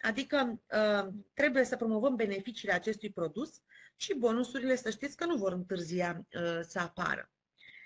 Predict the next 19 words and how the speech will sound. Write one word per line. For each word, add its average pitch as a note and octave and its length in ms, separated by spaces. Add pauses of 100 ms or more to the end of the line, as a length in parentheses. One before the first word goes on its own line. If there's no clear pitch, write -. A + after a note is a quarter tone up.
(340)
Ce A4 160
trebuie F4 240
să D#4 160
facem A3 600
noi, G3+ 580
de F3+ 100
fapt? F#3 380
Trebuie E4 280
să C4+ 120
scriem B3+ 320
companiei A3 520
despre A#3+ 340
dorința G3+ 460
noastră G3+ 380
de F#3 140
a G#3 260
ramifica G#3 640
structura G#3 460
companiei F#3 680